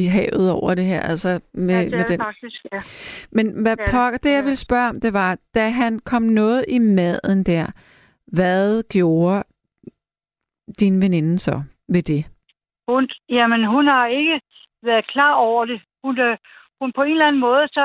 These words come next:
Speaker 2: havde han været grov ved hende, så hun røg ud på gaden og, og, og rendte afsted og tabte sin mobil. Og så kunne ingen af os... Jeg kunne ikke få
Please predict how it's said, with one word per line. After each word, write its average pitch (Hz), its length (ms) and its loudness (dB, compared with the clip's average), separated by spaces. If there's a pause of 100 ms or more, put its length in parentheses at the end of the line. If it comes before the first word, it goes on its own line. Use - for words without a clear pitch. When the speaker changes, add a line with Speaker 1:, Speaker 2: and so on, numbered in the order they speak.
(120)
Speaker 2:
havde 240 160 -8
han 240 240 -8 (460)
været 233 560 -2
grov 277 320 2
ved 269 80 0 (100)
hende, 277 180 0
så 247 100 -4
hun 226 200 -4
røg 226 240 0
ud 294 180 -4 (100)
på 262 60 -10
gaden 262 420 2
og, 233 200 2 (140)
og, 214 80 -2 (380)
og 240 120 -2
rendte 294 340 2
afsted 254 340 0 (120)
og 247 140 -4
tabte 254 240 0
sin 277 140 -4
mobil. 247 480 -2 (400)
Og 233 100 -4
så 302 80 -2
kunne 302 240 0 (100)
ingen 330 180 2
af 269 160 4
os... 285 100 -4 (480)
Jeg 302 160 0
kunne 302 180 0
ikke 311 160 -6
få 302 60 -10